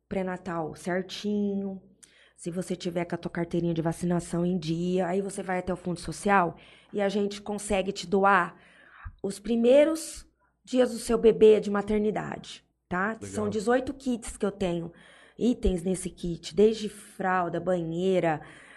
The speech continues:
Speaker 1: lenço umedecido, pagãozinho, fralda de boca, é, cueiro, manta, toalha, entendeu? Que isso também, é,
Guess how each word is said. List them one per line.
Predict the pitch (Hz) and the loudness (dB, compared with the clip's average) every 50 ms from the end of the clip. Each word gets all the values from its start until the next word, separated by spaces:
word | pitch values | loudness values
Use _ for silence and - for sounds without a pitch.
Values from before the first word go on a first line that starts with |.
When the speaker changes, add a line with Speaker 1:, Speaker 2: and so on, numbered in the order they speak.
| - - | -10 -4
Speaker 1:
lenço | - 202 202 202 202 | -2 -2 -2 -2 -4
umedecido, | 202 196 180 190 180 - - - 202 208 208 202 202 202 202 190 180 175 170 165 175 - | -6 -2 -2 -2 -4 -4 -6 -6 -2 0 0 0 0 0 -2 -2 0 0 -2 -4 -4 -4
pagãozinho, | 190 170 185 202 196 180 151 151 170 202 214 208 202 196 190 180 156 156 170 147 151 - - - _ _ | -6 -4 -4 -4 -4 -4 -6 -6 -4 -4 -2 -2 0 -2 -2 -2 -2 -2 -4 -4 -6 -8 -18 -20 _ _
fralda | - 190 190 190 202 196 | -8 -6 -4 -2 -2 -4
de | - 185 | -4 -6
boca, | 165 156 175 196 208 214 208 208 208 - 202 185 170 170 160 147 151 - - _ _ _ _ _ _ _ | -6 -4 -2 0 2 2 2 0 -4 -6 -2 -2 0 0 -2 -4 -6 -10 -14 _ _ _ _ _ _ _
é, | - - 165 170 170 170 165 160 156 147 143 143 151 147 - _ _ _ _ _ _ _ _ _ _ _ - _ _ _ | -8 -4 -2 0 0 0 0 0 -2 -2 -4 -4 -8 -12 -18 _ _ _ _ _ _ _ _ _ _ _ -20 _ _ _
cueiro, | - 170 180 202 220 240 240 233 220 196 180 175 170 | -6 0 4 6 6 8 8 6 6 6 4 -2 -2
manta, | 180 185 214 247 262 254 233 220 - - - 180 165 160 160 | 0 2 4 4 4 4 4 0 -2 -2 -2 0 0 -2 -2
toalha, | 165 180 190 196 196 202 202 202 185 165 160 160 - - - - - - _ _ _ | -4 -2 2 4 6 6 6 6 4 4 0 -2 -6 -14 -20 -20 -20 -20 _ _ _
entendeu? | - - 180 185 180 214 226 240 240 226 - - _ _ _ | -4 -2 2 4 6 6 6 6 2 0 -6 -18 _ _ _
Que | - 240 | -4 -2
isso | 269 269 - - | -2 -2 -2 -2
também, | 226 202 190 180 214 226 220 208 185 175 - - - - _ _ - - - - _ _ - | -2 -2 0 2 2 2 2 0 -2 -6 -10 -16 -20 -20 _ _ -20 -20 -20 -20 _ _ -4
é, | 170 175 180 185 185 180 180 170 160 170 | 0 2 2 4 4 2 2 0 0 -4